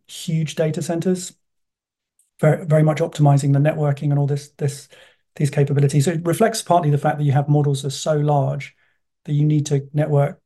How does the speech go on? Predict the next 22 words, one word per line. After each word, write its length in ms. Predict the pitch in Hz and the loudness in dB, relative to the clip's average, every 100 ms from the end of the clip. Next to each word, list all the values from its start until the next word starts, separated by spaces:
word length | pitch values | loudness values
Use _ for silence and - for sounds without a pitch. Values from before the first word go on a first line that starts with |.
| - | -6
tens 260 | 170 165 | -2 0
of 100 | 147 | -2
thousands 360 | 139 147 139 135 | 0 0 2 0
of 80 | 135 | 0
chips 320 | 151 139 - | -4 -6 -6
as, 180 | 139 - | -8 -4
as 340 | 170 135 - _ _ | -2 -2 -4 _ _
efficiently 440 | 139 160 170 156 | 0 0 0 0
as 100 | 139 | 0
you 60 | 135 | 0
possibly 320 | 139 135 139 | -2 -2 -2
can. 380 | 135 139 135 135 _ _ | -2 -2 -4 -6 _ _
Would 100 | 151 | 0
have, 160 | 147 147 | 2 2
you 80 | 175 | 2
know, 80 | 139 | 4
was 180 | 139 | 4
inconceivable 920 | 185 180 147 135 151 139 131 135 135 - | 0 0 2 2 2 2 2 2 0 -6
a 60 | |
decade 280 | 143 139 143 | -4 -2 -2
ago. 300 | 135 139 135 135 - _ _ _ | -2 0 -2 -4 -18 _ _ _
But 340 | - 165 - | -2 -2 -4